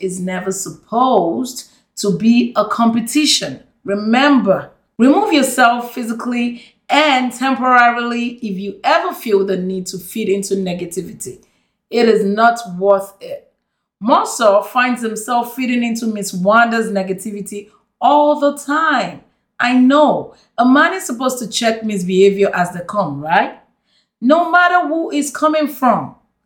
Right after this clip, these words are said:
Wrong. That's a short-sighted way of looking at things. Some battles are just not worth the expense.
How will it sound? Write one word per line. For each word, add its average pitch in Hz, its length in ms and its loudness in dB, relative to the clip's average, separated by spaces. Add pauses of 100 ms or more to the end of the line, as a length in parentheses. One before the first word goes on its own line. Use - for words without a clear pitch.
(380)
Wrong. 185 540 0 (360)
That's 277 300 -2
a 277 80 -6
short-sighted 233 840 -2
way 214 200 -6
of 190 240 -2
looking 214 340 -4
at 160 240 -10
things. 156 480 -16 (160)
Some 339 300 2
battles 311 340 0
are 233 160 2
just 269 240 -2
not 220 300 0
worth 220 280 -2
the 214 240 -6
expense. 180 760 -6